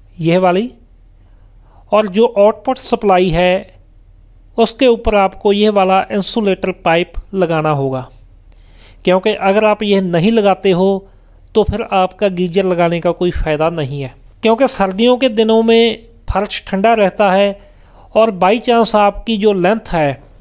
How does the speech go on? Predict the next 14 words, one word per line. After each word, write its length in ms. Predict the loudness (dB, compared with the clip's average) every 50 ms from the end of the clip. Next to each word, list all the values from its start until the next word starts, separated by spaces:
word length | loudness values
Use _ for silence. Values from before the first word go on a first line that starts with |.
| -20 -20 -20 -10
वो 200 | -4 0 0 0 0
दूर 340 | 0 0 0 0 0 0 -2
है, 160 | -2 -2 -2
मान 260 | 0 0 0 2 2
लीजिए 320 | 2 0 -2 -2 -2 -2 -2
कोई, 460 | -2 0 0 0 0 -2 -4 -6 -8 -14 -20 -20 -20 -20 -12 -6 -2
आ, 360 | 0 0 2 0 0 -2 -4 -6 -10 -20 -20 -20 -20 -20 -20 -20 -20 -20 -20 -20 -16 -8 -8
पचास 440 | -4 0 2 2 2 2 0 -2 -4
फीट 260 | -4 -4 -4 -4 -4 -10 -20 -14 -8
दूर 260 | -2 0 2 2 2
है 160 | 2 2 2 2
आप 220 | 2 0 0 -2
गीजर 340 | -4 -6 -6 -2 -2 -2 -4
से, 240 | -4 -4 -4 -4